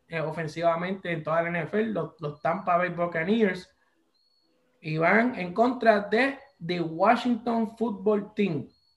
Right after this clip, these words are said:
Este, este es el juego que más abierto está en la banca en el, en el primer día de los playoffs. Está favorito Tampa Bay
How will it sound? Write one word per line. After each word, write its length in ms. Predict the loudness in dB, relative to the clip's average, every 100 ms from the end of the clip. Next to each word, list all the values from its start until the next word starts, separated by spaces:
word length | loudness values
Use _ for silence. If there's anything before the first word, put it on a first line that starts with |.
| _ _
Este, 720 | -6 -4 -6 _ -4 -2 -4
este 200 | -6 -4
es 60 | 0
el 80 | 2
juego 720 | 4 4 4 2 2 -2 -8 -18 _ -6
que 100 | -2
más 160 | 0
abierto 420 | 0 0 -2 -2 -4
está 180 | -4
en 80 | 2
la 100 | 4
banca 580 | 4 2 0 2 2 2
en 120 | -2
el, 160 | -2 -2
en 100 | -4
el 100 | -4
primer 320 | -2 -2 -2
día 280 | -2 2 2
de 100 | 2
los 140 | -2
playoffs. 400 | -2 0 0 -4 -8 _ _ _ _ _
Está 360 | -8 -4 -2 2
favorito 760 | 4 4 0 0 2 2 0 -2
Tampa 340 | -4 -2 -2
Bay 340 | 0 0 -2